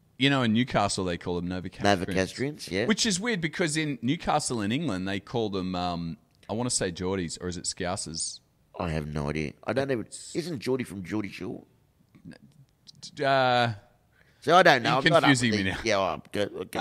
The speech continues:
Speaker 2: confuse myself all the time.
Speaker 1: No, I'm pretty sure, I'm pretty sure, uh, the people from, in England, the original Newcastle, they call them Geordies. Um,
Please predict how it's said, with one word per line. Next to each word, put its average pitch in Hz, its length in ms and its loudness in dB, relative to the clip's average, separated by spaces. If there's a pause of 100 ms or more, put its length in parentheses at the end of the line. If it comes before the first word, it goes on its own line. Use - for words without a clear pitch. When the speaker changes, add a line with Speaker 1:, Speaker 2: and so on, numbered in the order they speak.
Speaker 2:
confuse 104 220 -4
myself 90 360 -6
all 82 100 -10
the 73 100 -10
time. 113 240 -6
Speaker 1:
No, 135 100 4
I'm 143 80 4
pretty 185 240 -2
sure, 185 400 2
I'm 120 140 -2
pretty 147 240 -4
sure, 120 500 -2
uh, 90 500 -4
the 87 100 -10
people 98 340 -8
from, 87 480 -8
in 104 160 -2
England, 85 420 -6
the 80 140 -8
original 82 340 -10
Newcastle, 78 600 -8
they 82 160 -8
call 87 200 -10
them 80 160 -10
Geordies. 78 600 -8
Um, 78 460 -10